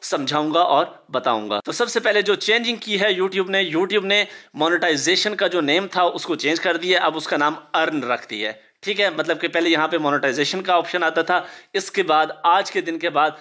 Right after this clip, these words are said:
अगर आप लोग सर्च करते हैं YouTube पे तो आप YouTube मोनेटाइजेशन भी सर्च कर सकते हैं या YouTube अर्न के नाम से भी इसकी चीज़ें सर्च कर सकते हैं। ठीक है, तो सबसे पहले मोनेटाइजेशन को छोड़ के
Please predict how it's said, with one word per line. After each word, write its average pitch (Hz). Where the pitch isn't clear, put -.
अगर 175
आप 160
लोग 143
सर्च 190
करते 165
हैं 165
YouTube 160
पे 156
तो 180
आप 151
YouTube 151
मोनेटाइजेशन 143
भी 175
सर्च 190
कर 175
सकते 170
हैं 190
या 185
YouTube 165
अर्न 175
के 175
नाम 135
से 165
भी 175
इसकी 160
चीज़ें 143
सर्च 151
कर 127
सकते 113
हैं। 107
ठीक 202
है, 208
तो 151
सबसे 180
पहले 208
मोनेटाइजेशन 165
को 160
छोड़ 185
के 202